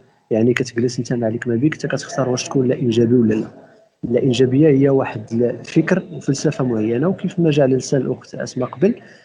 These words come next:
آه، اللي عندها واحد المجموعه ديال القواعد ديالها والضوابط اللي كتحدد واش تكون لا انجابي ولا لا. يعني ماشي انت اللي كتكون فقط اختيار من عندك، من عند راسك. هاد العوامل كيكونوا هما بزاف،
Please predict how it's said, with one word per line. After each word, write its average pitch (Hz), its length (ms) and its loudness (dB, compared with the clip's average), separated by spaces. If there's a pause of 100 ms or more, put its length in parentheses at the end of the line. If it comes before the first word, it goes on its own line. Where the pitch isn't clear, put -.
(360)
آه، - 200 -6
اللي 143 480 4
عندها 135 420 4
واحد 175 160 2
المجموعه 127 420 0
ديال 131 160 0
القواعد 127 480 0
ديالها 120 260 0
والضوابط 156 600 0
اللي 196 120 -2
كتحدد 175 520 0 (380)
واش 147 220 0
تكون 156 240 0
لا 160 160 2
انجابي 156 360 4
ولا 143 200 4
لا. 113 220 -2 (100)
يعني 113 200 -2
ماشي 131 300 -4
انت - 120 -6
اللي 170 120 0
كتكون 151 460 0 (300)
فقط 147 400 0
اختيار 131 440 0
من 123 180 0
عندك، 113 400 -4
من 117 40 -2
عند 110 140 0
راسك. - 300 -4 (560)
هاد 143 200 2
العوامل 170 440 4
كيكونوا 185 400 2
هما 160 120 4
بزاف، 120 540 -2